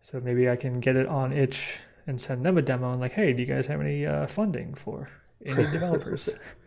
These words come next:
Speaker 1: 'Cause I think this would be a really cool thing. They do, they do have, like, their Vive Accelerator program and things like that. So I'm not
Speaker 2: Mm-hmm.
Speaker 1: sure if I'm eligible for any of that, but I think this is, like, they're, they're doing really cool things in China with all kinds of V R arcades with Viveport.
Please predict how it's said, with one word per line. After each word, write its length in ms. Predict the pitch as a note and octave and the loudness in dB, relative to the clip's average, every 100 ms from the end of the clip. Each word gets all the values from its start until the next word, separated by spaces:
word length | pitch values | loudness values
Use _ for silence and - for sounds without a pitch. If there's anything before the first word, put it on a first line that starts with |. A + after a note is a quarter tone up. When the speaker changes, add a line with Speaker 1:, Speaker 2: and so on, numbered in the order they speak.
| - _ - | -20 _ -12
Speaker 1:
'Cause 140 | - | -8
I 40 | A#2+ | -8
think 120 | D3 | -8
this 120 | C#3+ | -10
would 80 | C#3 | -4
be 60 | C#3 | -2
a 40 | |
really 160 | C3 C3+ | 0 0
cool 200 | - C#3+ | -2 -6
thing. 300 | D3+ F3+ C#3+ - _ _ _ _ - - - | -6 -8 -10 -18 _ _ _ _ -20 -20 -4
They 80 | C3 | 2
do, 220 | C#3 C#3 | 2 2
they 120 | D3 | 2
do 120 | C#3 | 2
have, 160 | B2+ B2+ | 2 0
like, 120 | A#2+ | -2
their 120 | B2+ | -2
Vive 240 | A#2 A#2 A#2 | 0 -2 -2
Accelerator 480 | - A#2+ A#2+ A#2+ B2 | -4 -2 -2 -4 -4
program 360 | - B2 B2 | -4 -4 -4
and 140 | C3+ C#3 | -6 -8
things 200 | D3 C#3 | -10 -10
like 100 | C#3 | -12
that. 240 | - - | -12 -12
So 100 | - D3+ - | -16 -18 -8
I'm 80 | D3 | -4
not 100 | G3+ | -4
Speaker 2:
Mm-hmm. 60 | D#4+ | -4
Speaker 1:
sure 100 | C3+ | -8
if 100 | - | -8
I'm 200 | - C3+ - - - - - - - | -8 -10 -14 -20 -20 -16 -16 -16 -4
eligible 400 | - C3 C3 B2+ | 0 2 2 0
for 100 | B2 | 0
any 180 | F3+ C3 | -4 -4
of 60 | C3 | -2
that, 240 | B2+ C#3 | -4 -6
but 80 | - A3+ - _ - | -10 -16 -20 _ -2
I 60 | C#3+ | 2
think 120 | D3 | 4
this 220 | C#3+ C#3+ | 2 4
is, 260 | C#3+ C3 - - - - - - | 2 2 -4 -16 -20 -20 -20 -4
like, 160 | D3 C#3 | -2 2
they're, 400 | C#3+ C#3+ C#3 C#3 - - - | 2 4 2 -2 -18 -16 -2
they're 180 | D#3 D#3+ | 2 2
doing 260 | D#3+ E3 | 4 2
really 160 | C#3+ C#3 | 2 2
cool 200 | C#3+ C#3+ | 2 2
things 500 | C3+ B2+ B2+ B2 - | 2 0 0 -2 -4
in 180 | F#3+ B2 | -4 -2
China 540 | A#2+ C#3 B2 A#2 A#2+ B2 | -2 -2 -2 -2 -6 -6
with 220 | B2 - | -8 -6
all 120 | - B2+ | -4 -2
kinds 220 | C3+ A#2+ | -2 -2
of 60 | A2+ | -2
V 120 | B2 | -2
R 60 | A#2+ | -2
arcades 420 | - B2+ B2 C3+ | -4 -4 -4 -6
with 200 | C3+ - | -8 -8
Viveport. 480 | - - - - | -8 -8 -10 -12